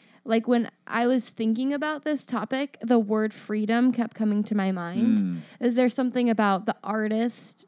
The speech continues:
Speaker 1: choosing any medium and being free and allowing free expression?
Speaker 2: Ooh.
Speaker 1: And then we, an audience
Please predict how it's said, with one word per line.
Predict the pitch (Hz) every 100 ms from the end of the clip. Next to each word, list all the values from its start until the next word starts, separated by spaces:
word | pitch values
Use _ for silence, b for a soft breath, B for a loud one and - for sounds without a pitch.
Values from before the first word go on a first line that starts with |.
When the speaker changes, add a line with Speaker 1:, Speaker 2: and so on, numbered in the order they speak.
| -
Speaker 1:
choosing | - 240 214 214 208 -
any | 220 226
medium | 220 214 214 214 208
and | 202
being | 208 196
free | 196 196 202 202
and |
allowing | 190 190 185 190 202 -
free | 220 214
expression? | - - - 185 - 247 269
Speaker 2:
Ooh. | 143 135 107 95 -
Speaker 1:
And | 240 247
then | 233 226 214 b b
we, | 220 214 226 233 226
an | - 202
audience | - 208 208 208 202 202 - - -